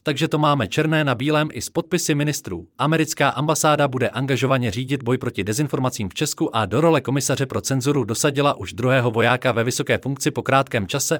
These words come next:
Po prezidentu Pavlovi v roli generála tak na dezinformace dohlédne zatím jen plukovník Foltýn.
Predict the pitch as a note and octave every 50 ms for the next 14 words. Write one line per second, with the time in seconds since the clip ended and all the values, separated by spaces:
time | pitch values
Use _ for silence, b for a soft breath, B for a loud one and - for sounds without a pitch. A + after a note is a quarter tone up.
0 | - _ - G#2 - A#2+ A#2+ A2+ C#3+ C#3+ C#3+ C#3 C3 C#3 - - A#2 A#2 D3+ E3
1 | D3+ E3 D3 B2+ B2+ A#2+ A#2+ G2 B2+ B2 C3+ C#3+ D3+ D3 D3 D3 D3 - B2+ -
2 | - G2+ F#2+ F#2+ B2 B2+ E3+ E3+ - E3+ E3 D#3+ D3+ - - C3 C3+ C3 D3+ D#3+
3 | D#3+ D3+ D#3 C3 C#3+ C#3+ - D3+ C#3+ C3 A#2 G2 - C3+ C#3+ - E3 D#3+ D#3+ D3+
4 | A#2 - C#3+ D3 C#3+ B2+ G#2+ F2+ D#2+ C2+